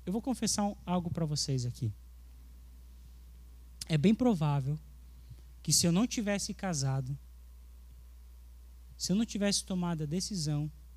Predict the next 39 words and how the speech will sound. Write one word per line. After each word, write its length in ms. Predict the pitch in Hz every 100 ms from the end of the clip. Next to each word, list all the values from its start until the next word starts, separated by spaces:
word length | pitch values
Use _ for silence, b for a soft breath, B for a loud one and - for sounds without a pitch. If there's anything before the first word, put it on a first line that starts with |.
| - -
de 120 | 147
no 120 | 143
dia 220 | 143 131 143
treze 380 | - 175 220
de 60 | 196
fevereiro, 460 | - 160 147 165 156
agora 200 | 156 156
vai 80 |
fazer 240 | 156 143 143
dez 340 | 147 214 151
anos 240 | 156 160 -
que 80 |
eu 20 | 156
estou 200 | - 151
casado, 420 | 151 120 117 113 - - - b b b b
se 160 | -
eu 20 | 180
não 100 | 220
tivesse, 720 | 254 190 170 147 - - - - - - - -
naquele 400 | 156 147 - 214
dia 220 | 180 170 180
treze 380 | - 180 202
de 40 | 196
fevereiro, 560 | 208 190 180 139 131
dito 280 | 127 143 -
sim 320 | 139 - 185
pra 160 | 214 214
minha 120 | 196
esposa, 520 | 196 - 147 143 143 147 - - - B B B - - -
provavelmente, 880 | 214 220 226 196 170 156 156 - - - - - - - - - - - - - - - - - - - - - - - - - - - - -
cara, 420 | - 160 135 120 139
eu 80 | 147
não 100 | 156
sei 180 | 175
se 80 | 165
eu 40 | 160
estaria 340 | - 151 143
vivo 300 | 123 120 110
hoje. 280 | 107 110